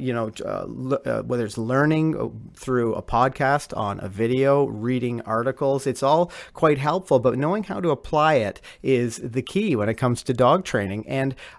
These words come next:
the big why today is why food fails in dog training. And we use food as, uh, you know, a, a reward for our dogs doing some great behaviors at McCann Professional Dog Trainers. But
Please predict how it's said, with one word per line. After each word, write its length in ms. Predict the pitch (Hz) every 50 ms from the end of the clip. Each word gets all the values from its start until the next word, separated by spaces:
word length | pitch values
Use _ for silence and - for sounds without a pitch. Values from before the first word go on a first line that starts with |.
| _ _ - - -
the 120 | 135 151
big 180 | 139 190 202 175
why 320 | 139 139 143 143 143 143
today 460 | 139 - 135 147 165 196 165 135 123
is 160 | 127 131 110 117
why 260 | 120 120 135 147 156
food 380 | - - - 156 151 147 127
fails 480 | - - - 143 135 143 143 143 - -
in 240 | - 135 131 127 113
dog 320 | 131 117 120 127 135 139
training. 400 | - - 135 113 110 113 113 120
And 160 | 123 131 127 -
we 220 | - 135 160 185
use 420 | 190 175 175 180 170 165 - - - 120
food 360 | - - 127 120 123 139 -
as, 380 | - 120 120 113 113 110 - -
uh, 220 | 110 113 113 107
you 160 | - 113 123 117
know, 220 | 117 117 110 101
a, 300 | 113 113 110 - - 117
a 40 | 117
reward 460 | 110 113 117 117 113 107 113 113 120
for 240 | - - 117 110 110
our 140 | 110 113 110
dogs 420 | 104 110 113 113 107 - - - - - - - -
doing 160 | - 143 135
some 140 | 123 - 131
great 160 | 117 127 120
behaviors 440 | - 120 117 120 120 117 131 127 - -
at 100 | 113 -
McCann 400 | 107 120 117 - - 120 117 110
Professional 460 | - - - 113 107 - 123 117 113
Dog 260 | 104 110 107 110 113
Trainers. 400 | - - 127 120 123 131 147 143
But 220 | - - 135 -